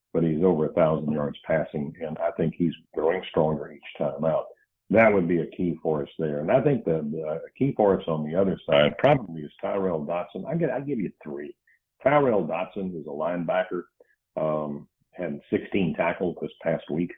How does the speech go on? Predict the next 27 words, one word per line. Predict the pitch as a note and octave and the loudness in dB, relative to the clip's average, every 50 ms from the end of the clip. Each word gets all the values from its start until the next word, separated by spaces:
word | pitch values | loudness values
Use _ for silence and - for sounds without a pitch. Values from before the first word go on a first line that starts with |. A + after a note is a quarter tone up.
| _ _ - | _ _ -2
You | - - - - - G2 F2+ | -2 -2 -2 -2 2 4 6
got | F#2+ F2+ E2+ | 8 8 6
Armani | D#2 D#2+ F2 F#2 G#2 F#2+ E2+ D#2+ D2 | 6 4 6 6 6 4 4 2 2
Watts | D#2 E2 E2+ E2+ - - - - | 2 2 2 2 0 -4 -8 -8
in | D#2+ D2+ | -6 -6
the | C#2+ - - F#2 | -6 -4 -2 -2
secondary, | F#2 F2+ - D#2+ D2+ D2 D#2+ D#2 D#2 D#2+ D#2+ | -2 -2 -2 -4 -4 -2 -2 -2 -2 -2 -2
and | D2 D#2+ E2 - D#2+ D#2 D#2 | -4 -6 -10 -12 -12 -12 -12
you | D2+ - F#2+ | -6 -4 -2
have | E2+ D#2 | -2 -2
Otaro | D2+ C#2+ - - E2+ F2 E2+ D2+ C#2+ | -2 -6 -4 -2 0 2 2 2 2
Alaka. | C2+ C#2+ D2 D#2 E2 E2 - - D2+ - - _ _ _ _ _ _ - | 0 2 4 4 4 4 4 0 -2 -4 -6 _ _ _ _ _ _ 4
All | B2 C#3 C3+ - - G#2 | 6 6 6 6 4 2
three | G#2+ G#2 | 2 2
of | F#2+ F2 | 4 4
those | E2+ E2 D#2 D2 - | 2 2 0 -2 -4
guys | D2 C#2+ D2 C#2+ - | -4 -4 -4 -4 -6
are | C#2+ C2 - _ - | -8 -14 -12 _ -8
playmakers, | E2 D#2 D2+ C#2+ C#2 C#2 C2+ - D#2+ C#2+ C#2 - | -6 -6 -6 -6 -8 -8 -10 -8 -8 -8 -8 -8
and | D2 C#2+ | -8 -8
they're | D2 D2+ F2 | -4 0 4
all, | F#2 F#2+ F#2 F#2 F#2 - - - - - - - | 4 6 6 4 2 -2 -4 -8 -10 -10 -14 -6
especially | - - B2 B2 - - F2 D#2 | 2 4 4 4 2 0 -6 -6
Alaka | D2+ D2+ D#2 E2 F2 E2+ - - D#2+ | -6 -4 -2 0 0 -2 -2 -8 -10
and, | D2+ - - D#2+ | -12 -12 -14 -16
and | - - - D#2 - _ - | -18 -18 -20 -20 -20 _ -10
Watts, | - D#3 - - - - | -6 -6 -6 -6 -8 -12